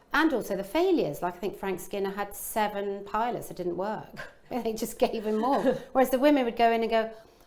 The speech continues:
Speaker 1: "I've got this great idea for a," you know, I remember going in with Jo Browne and Jenny Eclair and Maria McCurlin and p-, pitching something for an all-female sketch show, and yeah, no,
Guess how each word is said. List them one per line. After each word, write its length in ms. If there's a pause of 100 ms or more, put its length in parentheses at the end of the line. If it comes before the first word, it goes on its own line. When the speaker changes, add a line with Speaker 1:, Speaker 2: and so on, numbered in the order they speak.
Speaker 1:
"I've 120
got 80
this 100
great 340
idea 360
for 200
a," 280 (480)
you 60
know, 60
I 40
remember 180
going 240
in 60
with 100
Jo 140
Browne 240
and 80
Jenny 200
Eclair 380
and 680
Maria 200
McCurlin 680
and 120
p-, 140 (100)
pitching 440
something 680 (380)
for 100
an 60
all-female 440
sketch 360
show, 280
and 500 (380)
yeah, 120
no, 160